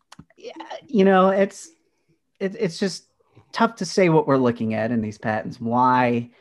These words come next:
if these are so revolutionary, if they are so important to national security and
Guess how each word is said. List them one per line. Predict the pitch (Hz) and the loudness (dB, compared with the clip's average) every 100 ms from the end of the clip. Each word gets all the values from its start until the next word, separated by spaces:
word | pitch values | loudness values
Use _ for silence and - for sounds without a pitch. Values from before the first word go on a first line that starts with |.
| _ _ _ | _ _ _
if | 151 143 | 4 4
these | - 139 131 | 4 2 2
are | |
so | 123 147 127 | -2 2 4
revolutionary, | 123 120 120 120 117 120 113 110 113 - | 4 2 0 -2 -2 -2 -2 -2 -6 -4
if | 165 156 | -2 0
they | 147 | 2
are | 135 | 2
so | 117 - 143 135 | 0 2 4 4
important | 135 120 120 - 139 117 117 | 2 0 -2 -2 -4 -2 -6
to | 117 | -2
national | 113 113 120 - 113 | 0 0 -2 -2 -4
security | - 101 - 143 123 113 110 104 | -6 -16 -6 -2 -2 -2 -4 -6
and | 202 | -6